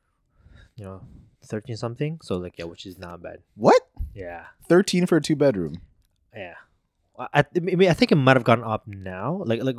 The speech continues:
Speaker 1: just a little bit, but yeah.
Speaker 2: You know how much a two bedroom costs here? <laughs>
Speaker 1: Yeah, it's, like, fucking
Speaker 2: It's like
Speaker 1: twenty-eight hundred. <laughs>
Speaker 2: Yeah. Jesus. Because, like,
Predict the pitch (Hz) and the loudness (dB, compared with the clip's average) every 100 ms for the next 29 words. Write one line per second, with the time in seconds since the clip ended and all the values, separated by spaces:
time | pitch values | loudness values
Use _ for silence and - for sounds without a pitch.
0 | 120 - 123 107 104 113 147 175 - 104 | -6 -4 -2 0 0 4 4 4 0 -8
1 | 90 _ 113 95 80 _ _ 175 247 107 | -8 _ -18 -16 -16 _ _ -8 -6 -8
2 | - 190 185 190 196 185 240 392 - - | -8 -6 -4 -4 -4 -4 -2 -2 -4 -8
3 | - - 214 135 90 101 101 151 - 143 | -10 -2 2 4 2 -2 -2 -4 -2 -4
4 | 151 139 - 151 143 151 160 170 98 101 | -2 -2 2 2 2 2 4 2 2 4
5 | - 123 135 196 320 123 82 - - - | 4 4 0 2 2 2 0 -6 -16 -10
6 | - 302 311 156 113 113 98 - - _ | -6 -2 -2 -2 -4 -4 -6 -8 -10 _
7 | _ - _ _ _ _ - 147 160 | _ -20 _ _ _ _ -4 2 4